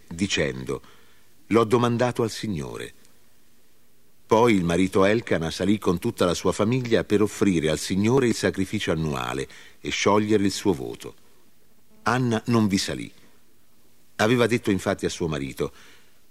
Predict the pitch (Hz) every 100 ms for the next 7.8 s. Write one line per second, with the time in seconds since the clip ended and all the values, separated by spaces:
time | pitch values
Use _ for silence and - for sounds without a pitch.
0 | - - 156 139 104 95 90 107 98 -
1 | 85 87 80 85 - 78 65 - 101 -
2 | - - - 107 147 165 139 131 113 120
3 | 110 104 71 57 - - - - - 87
4 | 98 104 101 98 104 107 101 92 98 -
5 | 101 - 95 82 67 67 85 - - -
6 | 98 - 107 90 98 101 113 107 101 92
7 | - 101 - 69 52 53 -